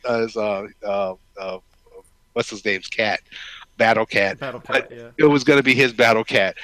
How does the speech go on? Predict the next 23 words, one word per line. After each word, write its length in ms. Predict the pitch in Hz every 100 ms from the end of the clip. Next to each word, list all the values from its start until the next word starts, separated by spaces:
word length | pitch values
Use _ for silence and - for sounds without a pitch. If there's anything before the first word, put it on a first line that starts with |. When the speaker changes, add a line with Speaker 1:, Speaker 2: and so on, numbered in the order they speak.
| -
Speaker 1:
and 140 | 131
then, 180 | 139 143 -
and 160 | 143
but 120 | 135
the 80 | 135
only 240 | 135 151 139
trick 320 | - 196 -
is, 220 | 131 117
is 120 | 120
that 140 | 131 123
he 100 | 127
would 80 |
have 140 | 123 120
these 160 | 110
tricked 280 | - - -
out 140 | 104 92
vehicles. 460 | 135 120 - - - -
So 160 | - 160
I 160 | 175
drew 300 | - - 160
these 220 | 127 98 -
tricked 280 | - 143
out 100 | 127